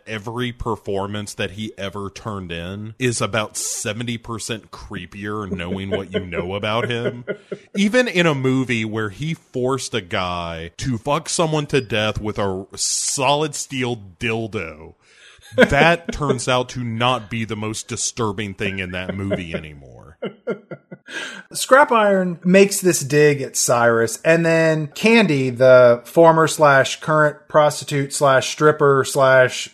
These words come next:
Speaker 2: donor of plasma, announces that Julie once told Candy that when Julie and Cyrus were dating, there were a lot of things that Cyrus wouldn't eat, which I'm assuming is a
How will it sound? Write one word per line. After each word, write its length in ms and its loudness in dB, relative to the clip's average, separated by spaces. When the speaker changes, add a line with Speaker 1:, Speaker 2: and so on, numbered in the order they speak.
Speaker 2:
donor 520 6
of 280 2
plasma, 720 2
announces 600 4
that 160 0
Julie 320 6
once 260 2
told 260 -2
Candy 360 0
that 140 0
when 140 -2
Julie 320 -2
and 120 -2
Cyrus 420 2
were 140 -2
dating, 340 4
there 140 4
were 80 4
a 60 2
lot 280 6
of 80 4
things 300 -4
that 140 -10
Cyrus 460 0
wouldn't 260 -4
eat, 200 -6
which 380 2
I'm 180 2
assuming 380 -2
is 180 0
a 220 2